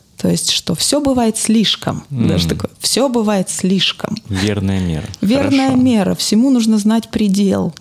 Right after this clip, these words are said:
Speaker 1: да, всему нужно чувствовать, знать, находить. Опять же, никто тебе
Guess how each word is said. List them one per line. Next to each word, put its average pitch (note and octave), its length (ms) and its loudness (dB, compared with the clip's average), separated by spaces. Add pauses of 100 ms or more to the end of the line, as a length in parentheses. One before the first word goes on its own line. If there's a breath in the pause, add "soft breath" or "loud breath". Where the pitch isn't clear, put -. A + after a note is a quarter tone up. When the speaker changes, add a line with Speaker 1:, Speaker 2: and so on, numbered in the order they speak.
Speaker 1:
да, G#3 200 2
всему G#3+ 360 2
нужно A3 340 2
чувствовать, A#3+ 640 0
знать, G3+ 360 0
находить. F#3 680 0 (160)
Опять F3 300 -2
же, E3 100 2
никто F3 260 0
тебе F3 400 -2